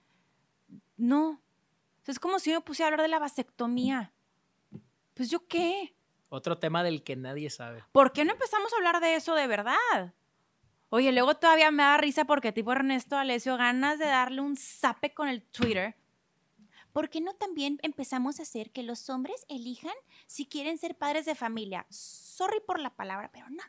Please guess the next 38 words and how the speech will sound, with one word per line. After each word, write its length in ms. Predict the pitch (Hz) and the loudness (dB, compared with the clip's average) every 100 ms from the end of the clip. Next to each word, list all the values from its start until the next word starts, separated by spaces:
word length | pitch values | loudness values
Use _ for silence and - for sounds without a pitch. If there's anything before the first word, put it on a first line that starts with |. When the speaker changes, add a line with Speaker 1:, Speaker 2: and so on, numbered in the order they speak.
| - | -16
Speaker 1:
mames. 840 | - - - - - - - - - _ _ _ _ _ _ _ _ _ _ _ - | -18 -14 -14 -14 -14 -12 -12 -14 -18 _ _ _ _ _ _ _ _ _ _ _ -4
O 100 | 240 | 0
sea, 380 | 285 262 233 - | 4 6 4 2
¿en 140 | 254 | 0
qué 140 | 247 277 | 0 -2
planeta 480 | 349 381 370 381 349 | -2 -4 0 2 2
vives, 580 | 226 226 285 220 202 190 | 4 4 4 2 -4 -6
güey, 320 | 170 156 196 | -6 -6 -6
que 120 | 208 | -6
no 140 | 208 | -6
te 100 | - | -4
has 80 | 269 | -4
dado 260 | 254 262 269 | 0 -2 -2
cuenta 520 | 240 196 190 170 - - | -2 -4 -4 -6 -6 -6
que 80 | 233 | -4
muchísimas 640 | 240 247 294 349 370 381 | -2 -2 -4 -4 -4 -4
de 80 | 302 | -4
las 140 | 240 | -8
mujeres 460 | 220 214 220 208 214 | -6 -6 -6 -6 -8
son 140 | 269 277 | -8 -6
jefas 300 | 330 427 415 | -6 -4 -6
de 80 | 415 | -6
familia 380 | - 247 247 349 | -4 -4 -6 -6
y 20 | |
son 180 | - 277 | -6 -4
madres 320 | 277 180 - | -4 -4 -6
solteras? 340 | 294 254 415 494 440 440 440 - - - | -10 -4 -2 2 2 2 0 -6 -8 0
O 120 | 277 | 2
sea, 100 | 302 | 2
no 100 | 294 | 0
les 140 | 359 | -2
tenemos 300 | 440 403 359 415 | -4 -4 -4 -4
ni 80 | |
que 140 | 427 294 | -6 -4
preguntar, 760 | - 254 240 233 247 269 339 - | -2 -2 -2 0 4 6 6 4
el 160 | 269 | 0
pelado 440 | - 254 254 277 330 | 2 6 8 10 10
desaparece. 1300 | 370 - 302 - 233 233 294 - - 285 170 151 | 10 8 4 8 8 8 4 4 4 4 2 -2